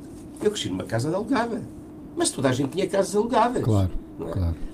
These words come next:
Speaker 1: Nas cidades toda a gente tinha casas alugadas. Aliás, as próprias seguradoras, nomeadamente as seguradoras, e até alguns bancos, tinham como fundo de investimento, eh, construir prédios de
Speaker 2: Construir
Speaker 1: habitação
Speaker 2: prédios,
Speaker 1: para alugar,
Speaker 2: sim.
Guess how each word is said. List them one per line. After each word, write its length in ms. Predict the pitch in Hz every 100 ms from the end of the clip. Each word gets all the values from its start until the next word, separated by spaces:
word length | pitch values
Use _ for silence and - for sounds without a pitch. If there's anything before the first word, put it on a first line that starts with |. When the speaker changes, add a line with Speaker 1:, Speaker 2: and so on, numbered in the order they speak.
| - -
Speaker 1:
Nas 160 | 147 165
cidades 420 | - 139 156 -
toda 200 | - 240
a 40 | 226
gente 220 | 247 -
tinha 180 | 254 226
casas 260 | 240 220
alugadas. 360 | 240 226 233 170
Aliás, 360 | 123 143 139 - - - -
as 140 | 117
próprias 400 | - 180 135 123
seguradoras, 800 | - 110 104 98 98 - - -
nomeadamente 680 | 85 90 92 95 82 87 95
as 80 | -
seguradoras, 480 | - 98 92 87 90
e 40 |
até 120 | 82
alguns 280 | 92 90 90
bancos, 300 | 80 95 - - - - -
tinham 300 | - 123 120
como 200 | 117 120
fundo 280 | 117 - 120
de 80 | 131
investimento, 580 | 131 - 143 156 156 - - -
eh, 80 | 160
construir 380 | 156 175 - 185
prédios 340 | 214 220 202
de 80 | 190
Speaker 2:
Construir 60 | 202
Speaker 1:
habitação 340 | - - -
Speaker 2:
prédios, 260 | 185 95 90
Speaker 1:
para 120 | 156
alugar, 300 | 175 202 175
Speaker 2:
sim. 100 | 113